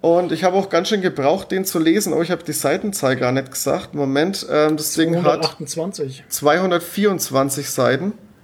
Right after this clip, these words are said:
Speaker 2: Nein, zweihundertachtundzwanzig. Du liest dir dauernd das falsche Ding vor.
Speaker 1: Ach so.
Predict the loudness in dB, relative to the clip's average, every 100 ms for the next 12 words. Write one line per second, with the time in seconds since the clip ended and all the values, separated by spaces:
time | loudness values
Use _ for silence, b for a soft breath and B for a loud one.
0 | -20 -20 _ _ _ -8 -2 0 0 2
1 | 0 0 -2 -2 2 2 2 0 -2 -2
2 | -4 0 4 4 2 0 0 0 0 -2
3 | -4 -2 0 0 0 -2 0 0